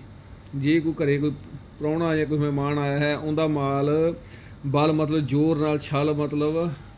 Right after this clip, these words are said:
ਅ, ਧੋਖਾ, ਧੋਖੇ ਨਾਲ ਉਹਨਾਂ, ਉਹ ਤੋਂ ਛਲ ਕੇ ਖੋਹ ਲਵੇ। ਜਪ ਤਪ ਤਾ ਕੋ ਸਭ ਨਹਿ ਫਲੇ, ਮਹਾਰਾਜ ਕਹਿੰਦੇ ਹਨ, ਜੇ ਕੋਈ ਕਿਸੇ ਦੇ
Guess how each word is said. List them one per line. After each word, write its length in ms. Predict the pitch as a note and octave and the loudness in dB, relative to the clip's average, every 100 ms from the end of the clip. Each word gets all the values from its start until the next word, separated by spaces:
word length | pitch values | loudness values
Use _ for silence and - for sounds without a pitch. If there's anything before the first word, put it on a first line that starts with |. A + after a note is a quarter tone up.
| - - - - - - - - - C#3+ | -20 -20 -20 -20 -20 -20 -20 -20 -10 -10
ਅ, 40 | C#3+ | 0
ਧੋਖਾ, 500 | F#3 - - D3 C3+ - - - | 0 0 2 2 2 -6 -14 -6
ਧੋਖੇ 300 | E3+ - D3 | -6 -4 -2
ਨਾਲ 180 | D3+ | 0
ਉਹਨਾਂ, 380 | D3+ D#3 D#3 D#3 | 0 0 -2 -2
ਉਹ 180 | D#3 D#3+ | -4 -6
ਤੋਂ 120 | D#3+ - | -8 -8
ਛਲ 320 | - D3 C#3+ | -2 0 0
ਕੇ 320 | D3 D#3 D3 - - - - - - | 0 0 0 -2 -12 -20 -18 -18 -14
ਖੋਹ 240 | - D#3 | 0 4
ਲਵੇ। 520 | F3+ E3 D3+ D3 D3+ D3 - - - - - - - - - - - - - - C#3+ | 4 4 2 -2 -4 -8 -14 -20 -20 -20 -20 -20 -20 -20 -20 -20 -20 -18 -16 -8 0
ਜਪ 240 | D3+ D3+ | 0 0
ਤਪ 240 | C#3 C3+ | -2 -2
ਤਾ 280 | C#3+ C#3+ D3 | -2 0 -2
ਕੋ 720 | D#3 D3+ C#3+ D3 D3 D3 D3 C#3+ | -2 0 2 2 4 2 0 -4
ਸਭ 240 | - D#3 D3+ | -2 0 2
ਨਹਿ 200 | C#3+ C#3 | 0 0
ਫਲੇ, 920 | D3 C#3+ D3 D3+ D3 D3 D3 C#3+ C#3+ - - - - | -2 0 2 4 2 2 2 0 -4 -10 -18 -20 -8
ਮਹਾਰਾਜ 340 | C#3 C#3+ D#3 | -2 -2 -2
ਕਹਿੰਦੇ 320 | D3+ D3 D3+ D#3 | -2 -4 -2 -2
ਹਨ, 280 | C#3+ D3+ | -2 -2
ਜੇ 260 | D3+ C#3+ D3+ - | 0 2 0 0
ਕੋਈ 440 | D3 D3 D3 D3+ D3 - - - | 2 4 4 2 -2 -14 -20 -14
ਕਿਸੇ 340 | - D3+ D#3 D3+ | -6 -4 -2 -2
ਦੇ 240 | C#3+ C#3+ | 0 -2